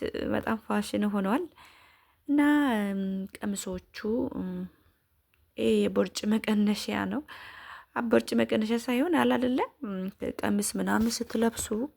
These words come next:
እም፣ ቆዳችሁን ቦርጫችሁ ምናምን ይሰበስባል ማለት ነው።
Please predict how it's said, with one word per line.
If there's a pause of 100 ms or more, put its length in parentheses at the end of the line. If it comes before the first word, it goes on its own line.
እም፣ (100)
ቆዳችሁን
ቦርጫችሁ
ምናምን
ይሰበስባል
ማለት
ነው።